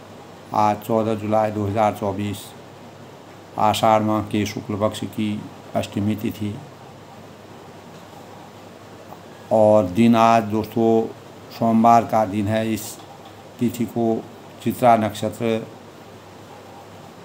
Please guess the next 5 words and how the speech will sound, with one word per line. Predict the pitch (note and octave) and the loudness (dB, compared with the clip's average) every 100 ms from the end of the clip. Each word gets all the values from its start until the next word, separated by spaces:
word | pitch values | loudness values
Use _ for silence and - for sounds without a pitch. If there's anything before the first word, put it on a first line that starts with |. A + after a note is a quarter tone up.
| - - - - - - | -20 -20 -20 -20 -20 -4
का | A2+ A2 | 2 4
योग | G#2 G#2+ A2+ A2 | 2 0 0 -2
है | A2 A2 - - - - | -2 -4 -8 -16 -20 -4
और | A2 A2 A2 | 0 2 2
शिव | - - C3+ B2+ C3 | -2 0 2 2 0